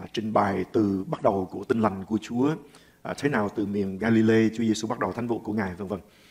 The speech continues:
Và chúng ta thấy ông đã thuật lại. Nhưng mà không phải dễ dàng để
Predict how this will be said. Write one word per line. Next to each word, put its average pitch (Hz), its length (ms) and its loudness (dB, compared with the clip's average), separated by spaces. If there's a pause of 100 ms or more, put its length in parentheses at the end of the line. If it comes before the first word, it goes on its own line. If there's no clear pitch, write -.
(300)
Và 123 60 -16
chúng 120 140 -4
ta 110 100 2
thấy 120 500 4
ông 101 260 -6
đã 90 320 -8
thuật - 160 -8
lại. 107 160 2 (560)
Nhưng 131 100 -4
mà 123 80 2
không 139 140 0
phải 123 160 -2
dễ 117 160 2
dàng 123 280 2 (220)
để 117 400 0